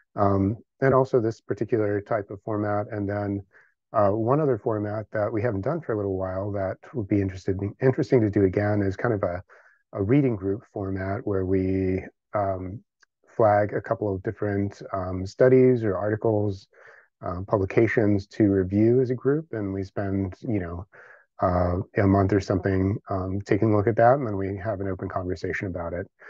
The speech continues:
uh, when we get together. Um, so we'll be looking at probably doing that one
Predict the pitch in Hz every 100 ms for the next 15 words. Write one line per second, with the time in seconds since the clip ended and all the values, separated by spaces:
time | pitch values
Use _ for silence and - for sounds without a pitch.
0 | - - _ 92 85 85 92 90 90 87
1 | 87 85 92 - 85 - 78 - - -
2 | - - _ - 101 92 92 113 101 104
3 | 110 107 101 110 98 98 98 98 95 92
4 | 107 101 92 101 101 98